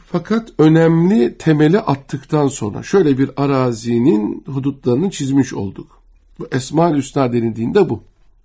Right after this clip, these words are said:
Allah Teala'nın kendi isimlerini güzel diye övdüğü isimlerle elbette uğraşmak,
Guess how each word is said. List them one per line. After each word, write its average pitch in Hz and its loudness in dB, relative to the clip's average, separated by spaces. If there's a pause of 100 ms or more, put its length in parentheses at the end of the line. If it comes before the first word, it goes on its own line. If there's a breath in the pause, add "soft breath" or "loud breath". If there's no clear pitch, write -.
(260)
Allah 190 4
Teala'nın 180 2
kendi 170 0
isimlerini 160 0
güzel 143 0
diye 139 4
övdüğü 139 2
isimlerle 143 0
elbette 160 0
uğraşmak, 117 -2